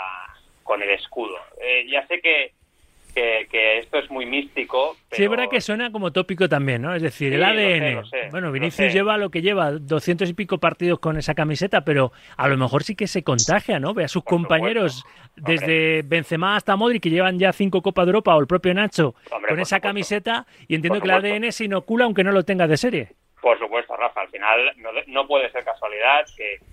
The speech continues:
Speaker 1: cada jugador que ficha por el Real Madrid en Europa muchas veces incluso parezca mejor y se contagie de esa manera de competir que solo lo tiene el Real Madrid y que hay que, hay que ser justos y honestos. Es algo único de esta entidad que cuando suena la sintonía de Champions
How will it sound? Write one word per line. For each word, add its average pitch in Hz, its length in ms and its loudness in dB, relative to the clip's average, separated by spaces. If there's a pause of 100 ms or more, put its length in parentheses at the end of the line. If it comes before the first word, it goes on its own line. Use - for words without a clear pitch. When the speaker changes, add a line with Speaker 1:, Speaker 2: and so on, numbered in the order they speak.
(140)
Speaker 1:
cada 127 240 0
jugador 117 440 -6
que 104 100 -18
ficha 113 260 -6
por 113 120 -4
el 107 100 -4
Real 110 180 0
Madrid 120 400 -2
en 104 140 -8
Europa 131 420 0
muchas 117 280 -10
veces 120 200 -14
incluso 113 300 -4
parezca 113 280 -4
mejor 135 460 2
y 117 100 -14
se 110 120 -10
contagie 113 460 -4
de 113 80 -6
esa 120 180 -4
manera 120 340 0
de 120 120 -4
competir 120 580 -6 (240)
que 120 120 -8
solo 165 240 2
lo 127 120 -2
tiene 135 220 -6
el 110 40 -8
Real 98 220 -4
Madrid 110 340 -2
y 110 80 0
que 107 280 -8
hay 110 140 -4
que, 139 160 0
hay 113 120 -4
que 110 100 -16
ser 113 140 -6
justos 127 500 0
y 104 60 -6
honestos. 117 500 0 (300)
Es 110 160 -6
algo 120 220 2
único 131 400 -4
de 110 80 -8
esta 120 160 -10
entidad 123 340 2
que 127 100 -8
cuando 104 280 -4
suena 135 280 0
la 113 120 0
sintonía 110 360 -8
de 127 140 0
Champions 180 560 -2